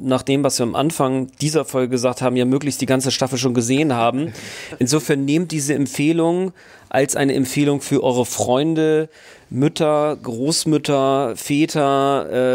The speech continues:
Speaker 1: äh, Söhne, äh, Töchter, also alle, die ihr kennt im Wesentlichen. Der, ihr könnt's auch eurer, äh, äh,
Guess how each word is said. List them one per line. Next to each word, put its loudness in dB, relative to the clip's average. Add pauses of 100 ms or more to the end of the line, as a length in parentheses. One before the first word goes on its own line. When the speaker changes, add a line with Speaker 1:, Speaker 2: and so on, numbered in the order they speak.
(120)
Speaker 1:
äh, -2
Söhne, 0
äh, 0
Töchter, 0
also 0
alle, 2
die -2
ihr 2
kennt -2
im -4
Wesentlichen. 0
Der, -2
ihr -4
könnt's -2
auch -2
eurer, 2 (380)
äh, -2
äh, -4